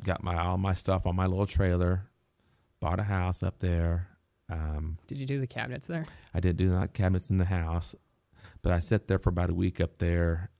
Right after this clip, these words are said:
Speaker 1: and this is in October, July, J-, maybe in July, August maybe.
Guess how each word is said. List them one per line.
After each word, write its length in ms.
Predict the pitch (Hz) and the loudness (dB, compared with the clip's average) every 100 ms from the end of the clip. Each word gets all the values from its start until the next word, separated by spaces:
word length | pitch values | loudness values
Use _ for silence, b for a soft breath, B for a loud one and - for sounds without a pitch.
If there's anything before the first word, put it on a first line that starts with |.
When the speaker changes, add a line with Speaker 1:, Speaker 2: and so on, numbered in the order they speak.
| _ | _
Speaker 1:
and 100 | 85 | -2
this 160 | 87 98 | -2 -2
is 140 | 92 | -2
in 140 | 85 80 | 0 0
October, 720 | 78 - 87 87 - - 85 - _ _ _ _ _ _ _ _ _ _ _ _ _ - | -2 -4 -2 -2 -2 -4 -6 -10 _ _ _ _ _ _ _ _ _ _ _ _ _ -16
July, 640 | - 90 85 87 85 85 87 - | -8 -4 -2 -2 -2 -2 -6 -10
J-, 120 | - - | -14 -4
maybe 240 | 98 98 | 0 2
in 60 | 85 | 0
July, 560 | 82 80 82 - 82 95 - - - - | 0 -4 -6 -6 -8 -10 -18 -20 -20 -8
August 380 | 85 82 76 - | -4 -4 -4 -4
maybe. 360 | 80 - 78 | -4 -4 -6